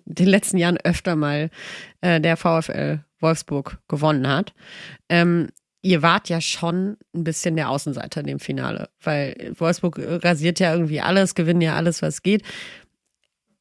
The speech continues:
Ihr, wa-, wart ihr hundert Prozent überzeugt davon, also das Spiel hat's ja bewiesen, ihr hättet gewinnen können, aber wart ihr hundert Prozent überzeugt davon, so, ja, wir können da rausgehen und das packen?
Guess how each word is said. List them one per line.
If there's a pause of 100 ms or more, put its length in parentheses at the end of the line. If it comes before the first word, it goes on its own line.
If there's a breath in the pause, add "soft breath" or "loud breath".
(120)
Ihr,
wa-,
wart
ihr
hundert
Prozent
überzeugt
davon,
also
das
Spiel
hat's
ja
bewiesen,
ihr
hättet
gewinnen
können, (320 loud breath)
aber
wart
ihr
hundert
Prozent
überzeugt
davon,
so,
ja,
wir (100)
können
da
rausgehen
und
das
packen?